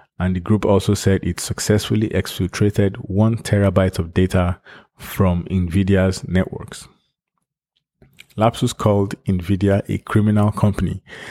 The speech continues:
and alleged that following their attack, Nvidia had attacked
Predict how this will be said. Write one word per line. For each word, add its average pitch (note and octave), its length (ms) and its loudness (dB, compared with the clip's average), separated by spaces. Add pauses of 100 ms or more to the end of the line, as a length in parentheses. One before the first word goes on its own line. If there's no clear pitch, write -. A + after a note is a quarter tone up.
(200)
and F2 420 -2
alleged G2+ 420 2
that F#2+ 460 -4 (140)
following A2 500 2
their F#2 220 2
attack, F#2+ 680 -2 (560)
Nvidia G2+ 600 2
had F#2 300 2
attacked G2 580 0